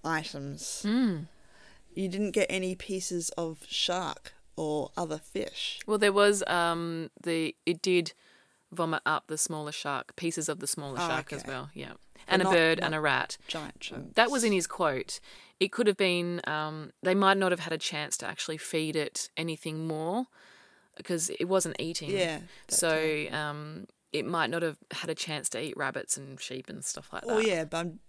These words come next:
Speaker 1: I was just thinking that it's, it's throwing up the non-fish things. But if
Speaker 2: Um,
Speaker 1: it threw up some shark as well, then it's just throwing up everything. But
Speaker 2: Yeah,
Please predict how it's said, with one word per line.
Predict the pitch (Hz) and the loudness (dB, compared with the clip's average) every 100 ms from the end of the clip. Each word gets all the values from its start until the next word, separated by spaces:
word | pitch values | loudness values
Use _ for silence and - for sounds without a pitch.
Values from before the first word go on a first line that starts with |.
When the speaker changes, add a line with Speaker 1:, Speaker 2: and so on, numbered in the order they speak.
| - | -12
Speaker 1:
I | 170 | -6
was | 175 180 | -6 -6
just | 170 | -8
thinking | 165 147 - 156 156 | -8 -10 -12 -12 -8
that | 151 147 - - - - - - - - - | -6 -8 -8 -16 -20 -20 -20 -20 -20 -20 -6
it's, | 175 - - - - - | -6 -2 0 2 0 -2
it's | 170 - - | -6 -6 -8
throwing | - 170 165 160 | -8 -6 -4 -4
up | 156 - | -4 -4
the | - 160 | -6 -6
non-fish | 156 151 143 156 151 - | -6 -8 -10 -12 -10 -10
things. | - - - - - - - - - | -12 -18 -18 -16 -14 -14 -16 -18 -6
But | 160 | 2
if | |
Speaker 2:
Um, | 214 220 | 4 4
Speaker 1:
it | |
threw | 220 180 | 4 2
up | 175 - | 2 0
some | - 160 151 | -6 -6 -6
shark | - 156 151 147 151 | -4 -2 -4 -6 -12
as | 151 | -10
well, | 151 147 151 | -8 -8 -10
then | 147 151 147 151 - - - - - | -10 -12 -12 -16 -20 -20 -20 -20 -16
it's | - - | -10 -8
just | 123 - | -8 -8
throwing | - 147 151 | -10 -10 -12
up | 143 160 | -12 -14
everything. | 160 160 - - 165 - | -16 -16 -18 -18 -16 -6
But | 185 - | -4 -2
Speaker 2:
Yeah, | 202 190 143 | 2 4 4